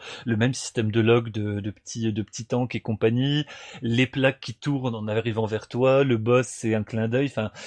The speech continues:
bref, c'est un, c'est un jeu, de, du coup, qui, qui pue le doujin à plein nez dans, de, mais dans le bon sens du terme,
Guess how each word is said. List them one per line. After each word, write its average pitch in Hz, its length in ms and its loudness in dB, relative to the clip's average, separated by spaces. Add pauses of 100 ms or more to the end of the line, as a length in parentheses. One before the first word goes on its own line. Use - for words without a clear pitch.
(140)
bref, 139 260 4 (160)
c'est 135 140 2
un, 139 80 4
c'est - 120 -2
un 151 140 4
jeu, 180 420 0
de, 139 180 -4
du 127 180 -4
coup, 202 160 -2
qui, - 260 -10
qui - 160 -8
pue 196 240 0
le 143 140 2
doujin 123 380 -2
à 120 60 4
plein 131 220 0
nez 143 220 0
dans, 107 260 0
de, 107 100 -2
mais 113 280 2
dans 120 180 4
le 120 60 2
bon 143 180 -2
sens 143 260 -6
du 117 140 -12
terme, 190 320 2